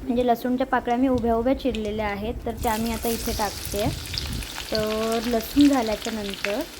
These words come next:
मी त्याच्यामध्ये टाकणार आहे थोडीशी कोथिंबीर, याच्याने खूप छान स्वाद येतो.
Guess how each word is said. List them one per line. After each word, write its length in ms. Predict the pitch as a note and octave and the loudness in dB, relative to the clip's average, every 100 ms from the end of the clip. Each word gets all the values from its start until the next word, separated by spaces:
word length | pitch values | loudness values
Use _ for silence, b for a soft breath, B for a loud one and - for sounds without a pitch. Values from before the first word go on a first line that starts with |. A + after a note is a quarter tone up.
| - G3 C4+ | -10 -8 -2
मी 100 | A#3 | 0
त्याच्यामध्ये 460 | A#3 G#3+ A3 G#3+ A3 | 0 -2 -2 -2 -2
टाकणार 380 | G#3 G3 G#3 G#3 | -2 -4 -4 -4
आहे 240 | G#3 A3 | -4 -4
थोडीशी 640 | A3+ - D4 D#4 C#4 - - | -6 2 4 4 2 0 -8
कोथिंबीर, 560 | G#3 G3 - G#3 G3+ A3 | -8 -8 -8 -6 -6 -4
याच्याने 360 | A3+ - A3 B3 | -4 -4 -4 -4
खूप 200 | - - | -6 -6
छान 440 | - - G#3+ A#3 | -6 -4 -2 -2
स्वाद 500 | A3+ A#3 G#3 - G#3+ | -2 -2 0 -2 -2
येतो. 340 | G#3+ - G3 | -4 -4 -4